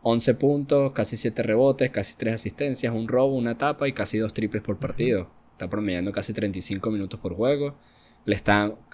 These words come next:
Speaker 1: Steve Kerr ha hablado muy bien de él, que eso es algo que también me asombró, ha hablado muy bien de Juan Toscano Anderson, así que pongamos que Pascal puede que vuelva porque ese es el que tiene la lesión más leve de los, de los tres.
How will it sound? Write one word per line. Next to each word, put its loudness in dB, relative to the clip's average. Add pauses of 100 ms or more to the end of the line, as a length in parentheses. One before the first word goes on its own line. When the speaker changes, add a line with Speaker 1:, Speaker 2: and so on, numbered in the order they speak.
(160)
Speaker 1:
Steve 0
Kerr 6
ha 6
hablado 6
muy 2
bien 0
de 4
él, -2
que -4
eso -2
es 0
algo 0
que -2
también -6
me -4
asombró, -4
ha -2
hablado -4
muy -8
bien -8
de -6
Juan -10
Toscano -8
Anderson, -10
así -12
que -10 (680)
pongamos 4
que 4
Pascal 0
puede 2
que 0
vuelva 4
porque -4
ese -10
es -2
el -4
que -4
tiene -8
la -4
lesión -6
más -6
leve 0
de -2
los, -6
de -14
los -16
tres. -6